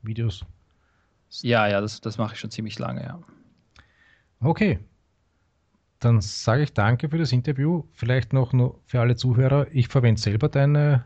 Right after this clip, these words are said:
Speaker 1: Themes und all das, was wir gesagt haben, was man im Vorfeld machen sollte,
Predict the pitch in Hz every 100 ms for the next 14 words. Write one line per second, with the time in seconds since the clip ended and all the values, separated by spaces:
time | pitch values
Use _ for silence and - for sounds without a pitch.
0 | _ - 135 151 - 139 120 120 - _
1 | - 123 135 131 - 120 113 117 117 123
2 | - - 120 127 117 104 120 113 - 117
3 | 120 113 110 107 110 - 104 107 120 120
4 | 117